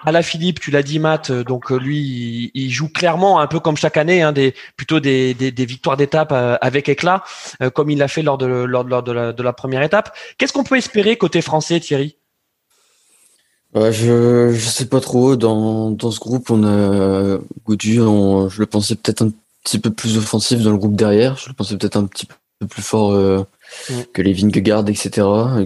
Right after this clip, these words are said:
Speaker 2: que les Lutsenko. Finalement, euh, bah, il a pas jamais réussi à, à les distancer. Euh, Guillaume Martin, ben, pff, il est,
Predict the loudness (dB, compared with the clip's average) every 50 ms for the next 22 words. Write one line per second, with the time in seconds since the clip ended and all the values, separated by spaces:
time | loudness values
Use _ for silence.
0 | -2 -2 -2 -2 0 0 0 -2 0 0 0 0 2 2 0 0 2 0 2 2
1 | 4 2 2 2 2 2 2 2 0 0 -2 -2 -2 -4 -4 -6 -6 -8 -10 -6
2 | -4 -2 -2 -2 -4 0 0 2 4 4 2 2 2 2 2 2 2 2 0 0
3 | 0 0 0 2 2 2 2 0 0 -4 -6 -10 _ _ _ _ _ _ _ -20
4 | -20 -20 -20 -20 _ _ -2 0 0 2 0 0 -2 0 0 -2 -2 0 2 2
5 | 2 2 0 -4 _ _ _ _ _ _ -20 -20 -20 -20 _ _ _ _ _ _
6 | _ -2 0 2 4 4 4 4 2 2 2 0 -2 0 0 2 4 4 4 4
7 | 4 2 0 -4 -2 -2 0 0 0 0 0 0 0 0 0 0 0 -2 -2 -4
8 | -4 -6 -8 -10 -12 -14 -14 -14 -14 -16 -16 -14 -16 -12 -8 -6 -2 2 2 4
9 | 4 4 4 4 4 4 2 2 0 0 -2